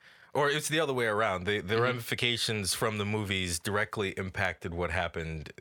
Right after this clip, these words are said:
Speaker 1: They pretty much
Speaker 2: Mm-hmm. And
Speaker 1: determined
Speaker 2: then
Speaker 1: the
Speaker 2: they fe-
Speaker 1: storylines for Agents
Speaker 2: Yeah,
Speaker 1: of
Speaker 2: and then
Speaker 1: shield.
Speaker 2: Agents of shield fed into some movie stuff, too.
Speaker 1: They never went backwards. They, they disregarded Agents of shield.
Speaker 2: Well, no, they talked about stuff that Coulson did.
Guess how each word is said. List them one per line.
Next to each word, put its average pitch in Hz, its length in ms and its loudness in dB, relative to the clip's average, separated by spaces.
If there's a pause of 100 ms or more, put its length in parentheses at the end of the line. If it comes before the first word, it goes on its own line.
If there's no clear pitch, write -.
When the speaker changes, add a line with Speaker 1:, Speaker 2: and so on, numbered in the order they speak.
Speaker 1:
They 107 140 -4
pretty 165 240 0
much 139 160 0
Speaker 2:
Mm-hmm. 110 100 -2
And 175 80 2
Speaker 1:
determined 131 380 4
Speaker 2:
then 160 60 2
Speaker 1:
the 160 40 4
Speaker 2:
they 170 80 6
fe- 139 100 2
Speaker 1:
storylines 92 540 2
for 82 180 -2
Agents 85 200 -2
Speaker 2:
Yeah, 214 180 4
Speaker 1:
of 123 60 2
Speaker 2:
and 135 100 2
then 143 100 2
Speaker 1:
shield. 135 240 -2
Speaker 2:
Agents 147 280 0
of 131 40 2
shield - 300 2
fed 135 200 2
into 135 200 0
some 113 180 2
movie 151 240 0
stuff, - 240 -2
too. 110 360 -2 (760)
Speaker 1:
They 104 140 2
never 101 180 0
went 85 160 -2
backwards. 87 460 -2
They, 120 160 2
they 127 220 2
disregarded 117 640 0
Agents 87 340 -2
of - 80 -8
shield. 101 300 0
Speaker 2:
Well, 180 100 2
no, 240 140 2
they 175 100 4
talked 208 220 0
about 180 180 4
stuff - 200 2
that - 140 -4
Coulson 226 380 0
did. 85 240 -4